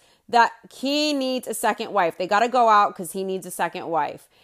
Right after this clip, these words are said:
And the family finds it hilarious. I don't think the way his first wife will feel when he takes on a second wife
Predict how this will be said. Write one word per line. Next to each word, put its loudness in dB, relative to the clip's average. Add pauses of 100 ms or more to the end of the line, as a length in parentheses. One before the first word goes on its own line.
(160)
And -2
the 2
family 0
finds 0
it -2
hilarious. 0 (440)
I 10
don't -2
think -2
the 0
way 4
his -6
first -2
wife 2
will 0
feel 0
when -2
he -4
takes -8
on -8
a -8
second -6
wife 2